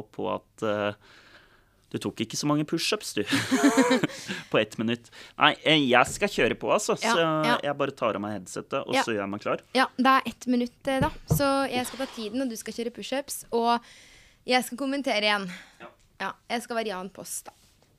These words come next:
Speaker 2: Ehm,
Speaker 1: Nå
Speaker 2: men
Speaker 1: tar jeg av meg T-skjorte, eller
Speaker 2: Ja.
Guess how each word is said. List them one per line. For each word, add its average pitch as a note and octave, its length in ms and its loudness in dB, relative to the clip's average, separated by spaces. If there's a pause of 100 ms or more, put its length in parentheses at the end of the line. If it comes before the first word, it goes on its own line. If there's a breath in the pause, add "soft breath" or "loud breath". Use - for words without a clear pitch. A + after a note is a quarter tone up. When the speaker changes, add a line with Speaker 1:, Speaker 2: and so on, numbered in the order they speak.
(680)
Speaker 2:
Ehm, G3+ 640 -4 (640 soft breath)
Speaker 1:
Nå D3 80 -18
Speaker 2:
men - 80 -8
Speaker 1:
tar - 160 -6
jeg G2+ 140 -6
av G#2 80 -14
meg D3 100 -12
T-skjorte, - 480 -18
eller C3+ 320 -8
Speaker 2:
Ja. C4 100 4